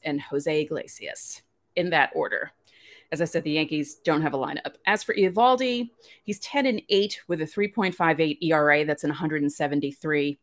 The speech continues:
excuse me, hundred seventy-three and two-third innings with a hundred eighty-eight strikeouts. In his last seven games, he's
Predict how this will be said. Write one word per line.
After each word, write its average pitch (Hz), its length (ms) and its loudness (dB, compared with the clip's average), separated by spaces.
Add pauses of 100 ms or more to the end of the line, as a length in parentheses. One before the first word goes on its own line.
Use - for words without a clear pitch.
excuse 160 320 -4
me, 139 220 -6
hundred 202 380 -2
seventy-three 160 760 0
and 143 180 0
two-third 139 500 -4
innings 156 540 0 (320)
with 180 100 2
a 175 60 2
hundred 170 320 2
eighty-eight 147 400 -2
strikeouts. 156 800 2 (600)
In 208 180 4
his 202 240 0
last 233 320 2
seven 262 200 2
games, 214 240 2
he's 190 180 -4